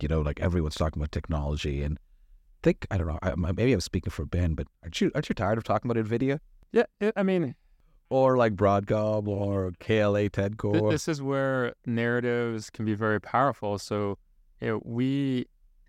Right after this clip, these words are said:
Speaker 2: identify that semiconductors made their bottom in, let's say, November of twenty-two.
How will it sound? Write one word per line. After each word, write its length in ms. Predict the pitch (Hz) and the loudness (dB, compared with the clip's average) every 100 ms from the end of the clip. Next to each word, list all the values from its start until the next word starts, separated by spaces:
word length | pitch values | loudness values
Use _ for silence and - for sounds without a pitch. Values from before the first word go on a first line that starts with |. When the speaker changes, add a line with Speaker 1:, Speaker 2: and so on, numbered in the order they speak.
| 117 - | -14 -6
Speaker 2:
identify 800 | 104 90 104 131 - 107 101 | -6 0 2 2 0 -2 0
that 320 | 98 98 98 - - - - - | 2 0 0 -4 -18 -20 -20 -20
semiconductors 1000 | - 117 123 135 139 110 101 - 107 104 | -4 0 2 2 2 2 2 2 -2 0
made 240 | 101 104 | -2 0
their 160 | 113 110 | 0 0
bottom 560 | 104 90 92 104 104 | 0 0 2 0 -4
in, 300 | 107 101 101 | -2 -2 0
let's 200 | 104 104 | -2 -2
say, 120 | - | -2
November 560 | 104 107 101 98 101 113 | -2 0 0 0 2 0
of 100 | 113 | 0
twenty-two. 840 | - 110 117 113 - 92 90 123 | -4 -2 -2 -2 -4 -6 -2 -4